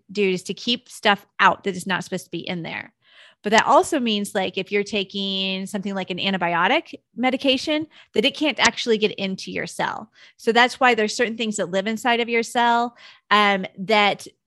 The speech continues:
antibiotics just can't get to, you know? So, like, if you go to the doctor and they're like, "Oh, you have this and you just need to wait it out," you know, it's inside your cell. It's not something that we can, that any medicine can get to. You just gotta wait it out, go home, rest, drink lots of water, and you should get over it,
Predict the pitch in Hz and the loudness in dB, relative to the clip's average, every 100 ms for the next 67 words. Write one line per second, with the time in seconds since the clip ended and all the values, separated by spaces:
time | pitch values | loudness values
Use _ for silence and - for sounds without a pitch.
0 | - 233 214 202 190 - 214 196 - 196 | 0 2 6 6 4 0 -2 -2 -2 -4
1 | - 196 202 170 170 190 196 208 196 196 | -2 -2 -2 -4 -4 -2 -2 0 0 0
2 | 196 196 196 214 208 214 208 202 202 196 | -6 -6 -2 0 2 2 2 -2 -2 -4
3 | 185 185 185 185 - 240 233 208 226 208 | -4 -4 -2 -4 0 2 2 2 2 2
4 | 185 240 226 208 190 214 220 214 208 196 | 4 2 0 -2 -2 0 0 0 -4 0
5 | 196 185 226 233 214 208 208 202 - - | -2 2 4 6 6 8 6 4 -2 -20
6 | _ - 196 185 180 180 185 180 - - | _ -8 -4 0 2 0 0 -4 -4 -6
7 | 240 240 254 240 233 220 214 202 196 185 | -4 2 2 4 2 2 2 4 2 0
8 | 196 202 196 214 202 185 185 185 196 - | 0 0 0 -2 -4 -2 -2 -2 -4 -6
9 | 196 190 202 202 202 202 208 180 185 247 | -4 -2 0 0 0 -2 -4 -8 0 0
10 | - 214 190 190 208 185 185 180 180 185 | 0 -4 -4 -4 -4 -2 -4 -2 -2 -2
11 | 180 185 185 180 180 180 - 196 180 190 | -4 -4 -4 -4 -2 -2 -2 -8 -2 -2
12 | 190 175 175 180 202 - 185 175 175 - | -2 -2 0 0 0 0 -2 -2 -6 -14
13 | - _ 208 190 202 180 180 175 - 107 | -20 _ -8 -4 -4 -2 -2 -4 -6 -12
14 | - | -12